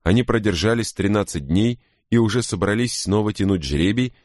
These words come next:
когда чернокожий матрос Барзилай Рэй умер от истощения.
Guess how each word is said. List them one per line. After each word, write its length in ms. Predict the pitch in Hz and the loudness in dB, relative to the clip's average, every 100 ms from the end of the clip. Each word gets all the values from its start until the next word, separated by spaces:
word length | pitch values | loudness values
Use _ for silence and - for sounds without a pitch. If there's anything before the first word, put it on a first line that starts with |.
| _ | _
когда 300 | - 98 110 | -4 0 0
чернокожий 640 | 95 101 104 104 120 95 92 | 0 -2 -2 0 -2 0 0
матрос 460 | 95 107 107 78 | -2 0 -2 -2
Барзилай 580 | 73 92 85 98 98 78 | -4 -2 0 0 0 0
Рэй 320 | 76 113 120 _ _ - | 0 -2 -4 _ _ -2
умер 280 | 101 98 | 2 2
от 120 | 95 92 | 0 -4
истощения. 680 | - 85 - 76 64 60 | -6 -4 -4 -6 -6 -10